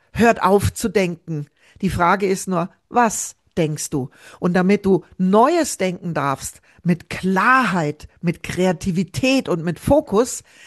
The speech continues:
deshalb ist es wichtig, dass du den geistigen Ballast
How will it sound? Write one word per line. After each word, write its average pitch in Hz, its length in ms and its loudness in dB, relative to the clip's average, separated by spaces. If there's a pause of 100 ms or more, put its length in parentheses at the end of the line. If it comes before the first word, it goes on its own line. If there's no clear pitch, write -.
(340)
deshalb 214 320 0
ist 208 140 0
es 196 140 -8
wichtig, 185 400 -6 (160)
dass 175 200 -6
du 185 80 -4
den 160 260 -4 (240)
geistigen 226 720 -2 (280)
Ballast 190 580 0